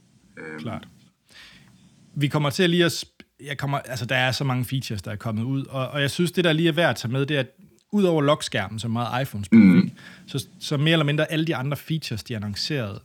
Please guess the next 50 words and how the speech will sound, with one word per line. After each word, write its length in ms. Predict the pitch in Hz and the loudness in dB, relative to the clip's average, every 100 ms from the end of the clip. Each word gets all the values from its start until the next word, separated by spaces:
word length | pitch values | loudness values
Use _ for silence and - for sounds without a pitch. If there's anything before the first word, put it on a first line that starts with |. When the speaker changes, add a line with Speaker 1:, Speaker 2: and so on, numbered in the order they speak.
| - | -12
Speaker 2:
øhm, 720 | 139 117 110 107 107 110 110 - | -6 -4 -4 -4 -4 -6 -6 -4
dem 140 | 139 | 0
annoncerede 520 | 127 120 110 175 147 | 0 0 -2 0 0
de 100 | 107 | 0
sådan 280 | 101 127 110 | -4 -4 -2
lidt. 260 | 110 139 - _ - _ _ | -2 -2 -4 _ -20 _ _
Noget 280 | 143 156 170 | 2 4 6
af 100 | 139 | 4
det 100 | 135 | 2
talte 400 | - 135 139 135 | -2 -2 -2 -4
de 0 | |
om, 240 | 127 123 101 - - 113 | -4 -4 -10 -18 -16 -10
da 80 | 104 | -10
de 60 | |
snakkede 300 | 98 98 - 139 185 | -10 -12 -6 0 0
iPhone, 380 | 190 170 160 156 | 0 -2 -2 0
noget 220 | 139 143 | 0 -2
talte 240 | - 123 123 | -4 -6 -6
de 60 | |
om, 120 | 113 | -8
da 60 | 107 | -10
de 80 | - | -14
snakkede 300 | - 110 - - 165 | -16 -14 -10 -4 -4
iPad, 260 | 185 143 135 | -2 -4 -4
og 80 | 123 | -2
noget 200 | 131 131 | -4 -4
snakkede 300 | - 123 117 | -4 -4 -4
de 20 | |
om, 120 | 113 113 | -6 -6
da 80 | |
de 80 | 101 | -10
snakkede 320 | - 107 101 | -10 -10 -8
Mac'en. 340 | 98 98 101 107 92 - - - | -6 -8 -8 -10 -10 -16 -20 -12
Men, 240 | 127 123 117 | -6 -4 -4
men 120 | 139 202 | 2 6
Speaker 1:
Mm. 20 | |
Speaker 2:
det, 100 | 156 | 6
der 60 | |
ligesom 240 | 139 143 135 | 4 0 -2
er 40 | |
essentielt, 400 | 113 113 160 131 | -4 -4 -2 -2
det 80 | 123 | -2
er, 60 | 113 | -4
at 100 | - - - _ _ - | -6 -20 -20 _ _ -6
alle 200 | 156 175 | 0 0
features 420 | 180 165 139 117 | 2 0 0 -2
virker 180 | 135 135 | -2 -2
på 100 | 113 | -4
alle 120 | 120 | -6
platforme. 380 | - 104 - | -6 -8 -8